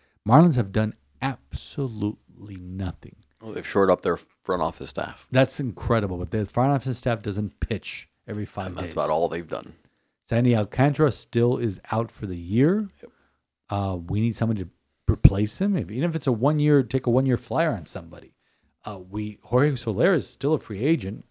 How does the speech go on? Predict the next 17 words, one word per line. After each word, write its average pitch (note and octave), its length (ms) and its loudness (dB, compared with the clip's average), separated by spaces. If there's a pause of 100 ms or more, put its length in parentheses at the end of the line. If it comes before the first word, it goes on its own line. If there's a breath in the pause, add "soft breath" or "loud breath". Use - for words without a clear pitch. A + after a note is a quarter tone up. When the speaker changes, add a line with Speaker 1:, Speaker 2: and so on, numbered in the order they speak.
(120)
Speaker 1:
I'd A#2+ 180 0
re-sign B2+ 460 -2
him. F2+ 100 -6
Hopefully, G#2+ 540 -6 (260)
they F#2+ 60 -14
wanna A2 180 -4
re-sign A#2 260 -4
him, A2+ 100 -2
at, G2+ 120 -4
Speaker 2:
Right. - 120 -12
Speaker 1:
you A#2 80 -4
know, F#2 100 -6
to G#2 100 -8
a F#2 60 -6
bargain G2+ 380 -4
basement G#2 400 -4
deal. E2+ 280 -10